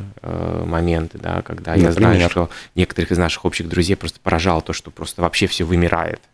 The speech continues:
Speaker 2: Да, это
Speaker 1: Вот
Speaker 2: всегда
Speaker 1: летнее,
Speaker 2: очень странно.
Speaker 1: летнее явление, да, вот то, что в Финляндии тоже характерно.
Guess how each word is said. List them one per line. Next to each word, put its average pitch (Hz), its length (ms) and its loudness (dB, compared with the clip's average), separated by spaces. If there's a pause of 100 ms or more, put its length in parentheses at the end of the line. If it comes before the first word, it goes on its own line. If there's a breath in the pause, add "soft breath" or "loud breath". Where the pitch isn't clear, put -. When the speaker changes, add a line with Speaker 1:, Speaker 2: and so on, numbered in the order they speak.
(600)
Speaker 2:
Да, 92 260 4
это 90 160 2
Speaker 1:
Вот 80 80 2
Speaker 2:
всегда 95 180 6
Speaker 1:
летнее, 90 60 6
Speaker 2:
очень 87 280 0
странно. 87 140 2
Speaker 1:
летнее 82 240 0
явление, 90 640 4
да, 90 180 2
вот 92 140 0
то, 85 100 -4
что - 160 -8
в - 60 -14
Финляндии 87 460 0
тоже 85 240 -10
характерно. 82 520 -10